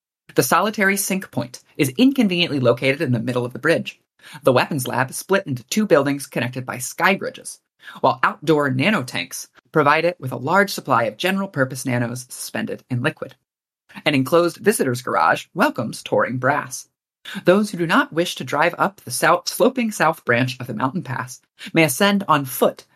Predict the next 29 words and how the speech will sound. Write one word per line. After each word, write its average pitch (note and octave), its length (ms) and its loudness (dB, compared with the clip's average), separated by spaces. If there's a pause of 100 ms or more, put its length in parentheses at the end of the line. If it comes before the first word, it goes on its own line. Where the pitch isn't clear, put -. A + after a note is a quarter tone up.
via D#3 360 0
the C#3 200 -8
access - 440 -8
lift. - 280 -8 (520)
The B2+ 140 2
armory C3 480 2
provides B2 380 0
the C3 60 -2
controlling D3+ 440 0
faction - 480 -6
a B2+ 60 0
nanoprinter C3+ 720 0
for - 160 -8
resupplying. - 640 -2 (500)
The C#3 80 4
doors C3 460 4
to C3+ 80 -10
the A#2+ 80 -6
reassembly A#2+ 540 -2
tanks - 380 -8 (140)
are C3+ 120 2
protected F#3+ 420 -4
by C3 120 0
sync B3 280 0
shields, - 420 -8 (320)
and C3 120 4
the B2+ 40 2
command G#3 380 2
center - 400 -8